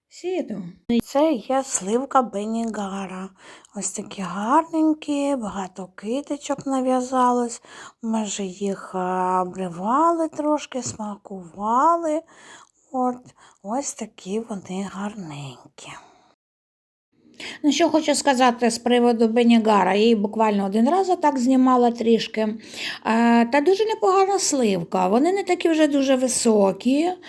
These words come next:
От, кому потрібні отакі сливки, то варто. Але я сіяти цього року не буду. Ну, треба ж вибирати. Піконет, це, правда, ранній напівдетермінантний гібрид. Він такий ніжно-червоного кольору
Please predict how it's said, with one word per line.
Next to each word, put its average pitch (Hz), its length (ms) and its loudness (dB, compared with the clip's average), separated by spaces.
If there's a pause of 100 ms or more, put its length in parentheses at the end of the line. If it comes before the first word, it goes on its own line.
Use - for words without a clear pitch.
(280)
От, 277 260 4
кому 320 320 2
потрібні 320 640 4
отакі 277 360 0
сливки, 381 460 2
то 277 180 2
варто. 180 480 0
Але 330 220 6
я 359 240 6
сіяти 302 400 -2
цього 233 240 0
року 214 260 -2
не 175 140 -2
буду. 147 300 -4
Ну, 269 80 2
треба 285 200 4
ж 175 100 2
вибирати. 151 540 -4 (500)
Піконет, 240 800 -6 (100)
це, - 140 -10
правда, 285 460 -4 (280)
ранній 220 800 -2
напівдетермінантний 214 1600 -4
гібрид. 208 720 -2 (560)
Він 330 140 -2
такий 320 260 -2
ніжно-червоного 269 1000 -2
кольору 349 720 -2